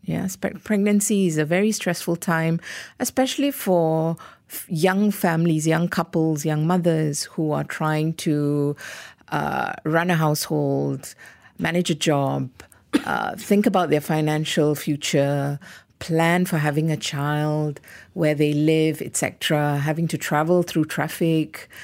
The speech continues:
deal with all the other stresses that society puts on them. Um,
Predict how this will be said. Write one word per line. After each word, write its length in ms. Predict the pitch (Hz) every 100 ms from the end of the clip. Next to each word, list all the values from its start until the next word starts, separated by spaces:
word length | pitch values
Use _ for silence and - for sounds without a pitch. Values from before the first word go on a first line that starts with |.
| - - 160
deal 260 | 165 165
with 200 | 160 147
all 140 | 165 190
the 120 | 170
other 140 | 160
stresses 460 | 165 151 143 160 -
that 200 | 131 -
society 480 | 151 - 151 156 156
puts 320 | - - -
on 160 | 139 135
them. 400 | 139 147 170 170 - - - - - - -
Um, 880 | 160 160 160 160 160 160 156 170